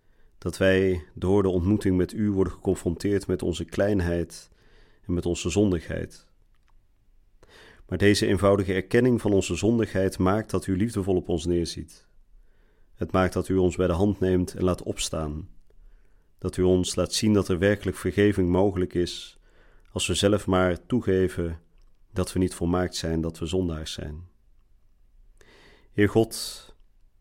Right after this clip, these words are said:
maak dat we niet vast blijven zitten in arrogantie en hoogmoed, maar dat we in alle nederigheid durven te knielen voor uw heilige naam.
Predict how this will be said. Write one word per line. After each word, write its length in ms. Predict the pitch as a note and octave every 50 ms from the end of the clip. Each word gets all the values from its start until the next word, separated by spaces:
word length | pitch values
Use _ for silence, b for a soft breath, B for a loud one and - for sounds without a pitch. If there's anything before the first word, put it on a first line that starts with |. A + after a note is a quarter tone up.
| _ _ -
maak 300 | - F#2 F#2+ G#2 A2 G2+
dat 180 | - G#2+ -
we 80 | - G#2
niet 380 | G#2+ A2+ A2 - - - - -
vast 240 | - - A#2 - -
blijven 340 | - G#2 G2 F#2+ F2+ F#2+ E2+
zitten 280 | - F#2+ F#2 - G2
in 80 | F#2 F2+
arrogantie 580 | F#2 F#2+ F#2 F2+ - - G2+ G2 F#2+ - -
en 60 | F#2 F2
hoogmoed, 680 | E2 F2 F#2+ F#2 - - E2+ E2 D#2+ - - - - _ _ _ - - - _ _ _ _ _ _ - _ _ _ - -
maar 120 | - F#2
dat 140 | F#2+ F#2+ -
we 60 | -
in 60 | G2+
alle 200 | G2+ G#2 G2+ G2
nederigheid 680 | G2 G2 G2+ G#2 G#2 G2 G2 F2+ - - F#2 F#2 E2+ -
durven 340 | G2+ G#2+ A2+ G#2 - G#2
te 100 | - -
knielen 340 | - - G2 G#2 G2+ F#2+ F2+
voor 180 | - - F#2+ F#2
uw 80 | F2+
heilige 320 | E2+ E2+ F2+ F2+ F2+ D#2+ E2+
naam. 400 | E2 E2 D#2+ D#2 D2+ D2+ D#2